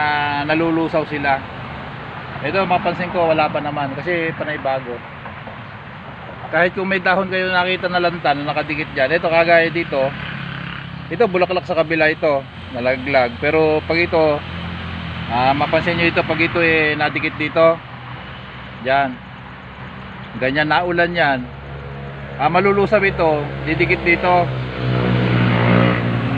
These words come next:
ay madadamay na ito. Ngayon, mala-, malao niyan, bilog na yan, na wala na, nasi-, nasisira na yung bulaklak.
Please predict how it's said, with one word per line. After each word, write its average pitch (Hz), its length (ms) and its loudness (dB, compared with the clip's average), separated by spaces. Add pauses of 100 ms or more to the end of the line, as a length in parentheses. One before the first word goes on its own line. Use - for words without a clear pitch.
(540)
ay 165 80 4
madadamay 202 640 4
na 185 160 4
ito. 190 160 2
Ngayon, 180 400 2
mala-, 175 320 4
malao 180 320 2
niyan, 160 240 -4
bilog 170 240 -2
na 180 80 2
yan, 170 160 6
na 151 160 0
wala 151 320 2
na, 156 320 -2
nasi-, 170 160 -6
nasisira 151 560 -2
na 151 80 -2
yung 151 160 -4
bulaklak. 139 400 0